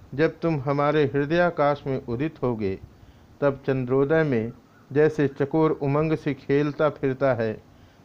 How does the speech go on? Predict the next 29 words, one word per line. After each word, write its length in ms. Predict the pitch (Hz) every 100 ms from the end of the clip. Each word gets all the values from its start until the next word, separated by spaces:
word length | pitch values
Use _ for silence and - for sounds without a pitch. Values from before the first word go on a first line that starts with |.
| -
वैसे 400 | 143 156 151 135 143
हम 160 | 160
भी, 260 | 131 120 104 - _ _ -
नाथ, 280 | 123 131 135 135 - - - -
तुम्हारे 360 | 139 147 160 147
प्रकाशित 600 | - 127 139 135 160 156 -
होने 240 | 139 160
पर 360 | 165 139 107 - - - _ 117
आनंद 360 | 127 143 170
मनाएंगे" 640 | 135 117 107 101 98 98 - - -
इत्यादि। 560 | 127 - 117 95 90 85 - - - - - - - - -
आनंद 520 | 143 160 190 190 190 - 143
और 180 | 147
अमृतत्व 680 | - 160 156 160 185 180 185
के 200 | 180 160
रूप 260 | 139 160 165
में 280 | 127 107 107 - - - _ 143
ये 180 | 170
शब्द 380 | 165 185 170 165
सुनते 460 | - 151 160 185 185
ही 160 | 165
श्री 220 | 160 147 135
रामकृष्ण 640 | 135 156 151 - - 117
गंभीर 400 | 120 127 160 170
समाधि 460 | 165 123 123 127 139
में 180 | 120
मग्न 340 | 107 107 147 147
हो 160 | 104
गए। 240 | 98 90